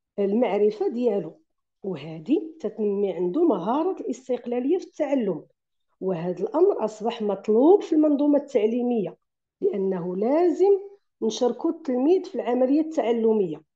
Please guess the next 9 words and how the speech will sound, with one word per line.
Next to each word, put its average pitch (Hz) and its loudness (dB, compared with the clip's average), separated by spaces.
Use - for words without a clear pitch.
أمر 359 2
آخر 311 0
مهم 208 0
واللي 202 -2
طبقته 311 -4
في 269 0
داخل 240 -2
القسم 240 -6
أيضًا، 180 -10